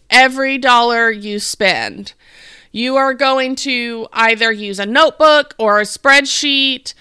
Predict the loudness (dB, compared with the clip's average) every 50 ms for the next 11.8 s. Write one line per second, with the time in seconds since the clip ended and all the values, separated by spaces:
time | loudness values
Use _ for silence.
0 | _ _ _ _ -8 -2 0 2 2 2 0 0 2 4 4 6 6 4 4 2
1 | 0 _ _ -4 -2 -2 -2 -2 -6 -6 -2 2 2 4 4 2 -2 -6 -6 -6
2 | -4 -4 -4 -4 -2 -2 -2 -2 0 2 2 2 2 0 -4 -6 -6 -8 _ _
3 | _ _ _ _ -6 -4 -2 -2 0 0 0 0 -2 0 0 2 2 2 0 0
4 | 0 2 2 0 0 -4 -8 -8 -8 -8 -8 -8 -6 -2 0 0 0 0 0 -6
5 | -12 -12 -8 -6 -6 -6 -6 -6 -8 -10 -14 -16 -16 -14 -12 -10 -10 -10 -12 -16
6 | _ _ _ _ -20 -20 _ _ -6 0 2 2 2 2 0 -4 -6 -6 -4 -2
7 | 2 2 2 4 2 0 -2 -4 -8 -10 -12 -12 -8 -8 -6 -6 -6 -6 -4 -2
8 | 0 0 -2 -2 -2 -2 -2 -2 -2 -2 -2 -2 -2 -2 -2 -2 -2 -2 -2 -4
9 | -4 -2 0 2 2 2 2 2 0 -2 -2 -4 -8 _ _ _ _ _ -6 0
10 | 2 2 2 2 2 2 2 2 2 0 -4 -10 -12 _ _ _ -6 -6 -4 -4
11 | -4 -4 -4 -4 -6 -6 -6 -4 -2 -2 -4 -6 -10 -16 -18 -20